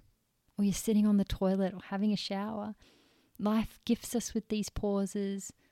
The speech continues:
all of the time. The question is, are you seeing them or not? And again, that comes down to perspective.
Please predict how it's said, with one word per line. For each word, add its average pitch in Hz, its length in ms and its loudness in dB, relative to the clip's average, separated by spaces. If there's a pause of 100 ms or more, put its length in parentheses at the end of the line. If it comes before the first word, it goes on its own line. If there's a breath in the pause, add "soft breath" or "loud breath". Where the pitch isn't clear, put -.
(560)
all 196 220 2
of 160 100 -2
the 180 80 -10
time. 190 400 -6 (440)
The 233 100 -2
question 214 480 0
is, 180 440 0 (1040)
are 208 60 0
you 214 100 4
seeing 294 380 4
them 233 100 8
or 175 120 6
not? 170 180 4 (540)
And 175 120 6
again, 180 360 0 (180)
that - 160 -6
comes 180 260 0
down 190 220 -2
to - 80 -4
perspective. 185 720 -2